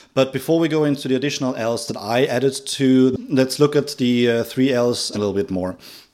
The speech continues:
Looking around is to not only look at the transparency, what is actually being offered to us,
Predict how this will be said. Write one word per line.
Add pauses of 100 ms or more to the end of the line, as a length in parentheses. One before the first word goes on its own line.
(140)
Looking
around
is
to (160)
not
only
look
at (100)
the
transparency,
what
is
actually
being
offered
to
us,